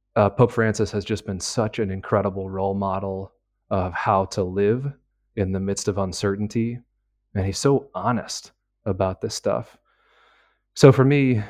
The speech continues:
I mean, he's the guy, like, he's just the guy, like, the one I feel like I can always rely on, like, always turn to, read his homily in the morning or look to the, the Urbi et Orbi blessing that he gave a couple weeks ago.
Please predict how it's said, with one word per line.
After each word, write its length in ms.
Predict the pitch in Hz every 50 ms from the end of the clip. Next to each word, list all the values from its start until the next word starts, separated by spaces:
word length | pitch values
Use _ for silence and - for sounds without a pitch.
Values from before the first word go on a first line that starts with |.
| - - _ _ -
I 100 | 113 101
mean, 180 | 101 104 101
he's 220 | 92 113 120 110 107
the 80 | 113
guy, 480 | 98 104 107 107 113 113 110 104 98 90 - -
like, 160 | 104 98 -
he's 220 | - - 107 98 -
just 240 | - 104 - -
the 80 | - 101
guy, 440 | 98 98 95 101 101 98 98 95 107 110
like, 200 | 107 104 - -
the 100 | 110 104
one 180 | 104 104 104 104
I 80 | 98
feel 160 | 95 - 117
like 220 | 104 101 98 - 104
I 80 | 95
can 140 | - - 98
always 440 | 92 92 98 98 104 104 104 95 -
rely 400 | 104 98 95 92 92 92 101 104
on, 380 | 104 107 110 117 117 127 131 - _ _ -
like, 200 | 104 95 92 -
always 340 | 101 98 98 104 104 101 -
turn 260 | - - 101 104 104 104
to, 380 | - 113 110 107 107 113 110 _ _ _ _ _ _ _ _ _ _
read 200 | - 104 104 101
his 100 | 101 95
homily 440 | - 104 107 107 104 101 101 104 104
in 100 | 101 104
the 60 | 104
morning 540 | 101 101 104 104 101 101 98 98 98 98 98
or 240 | 95 104 110 113 _ _ _ _ _ _ _ _ _ _ _ _ _ _ _ _ _ _ _ _ _ _ _ _ _ -
look 280 | - 110 117 110 - -
to 100 | - 101
the, 360 | 98 98 95 92 95 104 - _ _ _ _ _ _ -
the 140 | 101 101 -
Urbi 360 | - 104 104 98 101 98 95
et 80 | 95 101
Orbi 600 | 98 101 101 98 107 101 101 101 101 104 110 - _ _ _ _ _ _ -
blessing 460 | - 104 101 101 - - 107 104 104
that 140 | 104 98 90
he 120 | 104 104
gave 320 | 98 107 101 98 101 104 98
a 60 | 98
couple 320 | - 110 98 - 101 98
weeks 240 | 101 101 98 - -
ago. 460 | 98 95 101 98 98 101 101 101 101